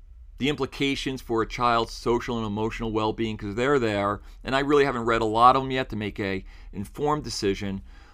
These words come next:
But I do believe, I believe just from knowing, h-, living life, how much a person's face is part of their expression of who they are.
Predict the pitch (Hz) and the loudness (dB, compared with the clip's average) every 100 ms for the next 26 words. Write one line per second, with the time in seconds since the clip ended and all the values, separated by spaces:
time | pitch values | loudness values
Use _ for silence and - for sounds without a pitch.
0 | - - - - - - - 165 170 156 | -20 -20 -20 -20 -20 -10 2 6 8 6
1 | 180 202 160 160 151 - 175 196 175 156 | 4 2 4 4 4 2 2 6 6 6
2 | 156 151 147 - - - - 165 151 147 | 4 4 4 2 -12 -16 -6 2 2 0
3 | - 123 131 151 214 254 226 139 - - | -8 -8 -2 2 2 2 -2 -6 -8 -10
4 | - - - - - - - 151 247 180 | -14 -16 -16 -16 -14 -14 -2 -2 0 0
5 | 113 156 190 - - - - - - - | 4 4 2 -4 -14 -18 -20 -16 -14 -12
6 | - 180 180 196 175 170 - - - - | -2 2 2 4 4 4 2 -8 -12 -16
7 | - - 127 - - 196 196 - 180 165 | -14 -2 -2 -2 -4 4 4 2 -4 -6
8 | - - - 156 147 - 127 - - 139 | -8 -10 0 2 2 -2 -6 -6 -6 -2
9 | 139 127 123 110 - - 135 127 135 113 | 0 2 0 0 -6 -4 -2 -2 -4 -6
10 | - 127 120 110 104 90 80 - | -6 -4 0 0 0 0 -2 -6